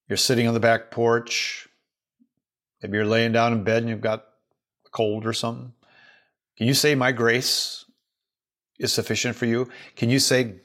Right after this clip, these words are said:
"God's grace is sufficient for you. His life is sufficient for you"? Can you say that, that, uh, that power, his power is made perfect in my weakness?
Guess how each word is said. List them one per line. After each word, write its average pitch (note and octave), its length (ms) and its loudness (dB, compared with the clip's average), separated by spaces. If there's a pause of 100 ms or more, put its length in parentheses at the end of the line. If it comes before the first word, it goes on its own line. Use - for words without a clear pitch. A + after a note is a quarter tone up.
(100)
"God's B2+ 360 2
grace C3+ 400 0
is C#3 120 -2
sufficient B2+ 500 -4
for - 100 -4
you. B2+ 200 2
His G#2+ 200 -2
life G2 560 0
is C3+ 160 0
sufficient C#3 500 -6
for C3+ 120 -6
you"? C3+ 260 0 (340)
Can B2+ 140 0
you B2 80 2
say C3+ 280 2
that, A#2+ 220 0 (320)
that, A#2 380 0
uh, G#2+ 420 0 (420)
that A#2 260 -2
power, C#3+ 560 2
his A#2+ 240 -2
power C3 500 0
is - 220 -6
made A#2 240 -6
perfect B2 400 -8
in B2+ 240 -6
my D#3 160 -6
weakness? - 680 -12